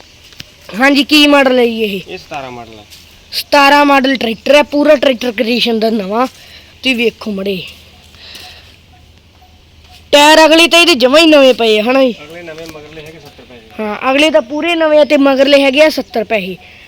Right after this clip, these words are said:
Speaker 1: ਟਰੈਕਟਰ ਚੈੱਕ ਕਰੋ, ਕਿੰਨਾ ਮਾਡਲ ਹੈ ਜੀ ਇਹ?
Speaker 2: ਇਹ ਸਤਾਰਾਂ ਮਾਡਲ।
Speaker 1: ਇਹ ਸਤਾਰਾਂ ਮਾਡਲ ਹੈ।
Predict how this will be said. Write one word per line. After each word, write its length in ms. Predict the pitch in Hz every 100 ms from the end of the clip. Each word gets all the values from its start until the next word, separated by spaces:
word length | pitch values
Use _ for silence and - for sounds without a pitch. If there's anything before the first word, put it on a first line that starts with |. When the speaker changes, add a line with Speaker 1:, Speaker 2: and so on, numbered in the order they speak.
| -
Speaker 1:
ਟਰੈਕਟਰ 340 | - 285 - 302
ਚੈੱਕ 240 | 240 294 -
ਕਰੋ, 240 | 240 208 165 - - - _ _ - - _ -
ਕਿੰਨਾ 300 | 311 311 320
ਮਾਡਲ 320 | 311 302 302
ਹੈ 60 | 302
ਜੀ 100 | 302
ਇਹ? 260 | 294 320 349
Speaker 2:
ਇਹ 80 | -
ਸਤਾਰਾਂ 360 | 175 165 151 -
ਮਾਡਲ। 220 | 135 -
Speaker 1:
ਇਹ 100 | 285
ਸਤਾਰਾਂ 520 | - - 285 285 285
ਮਾਡਲ 360 | 269 226 214
ਹੈ। 80 | 254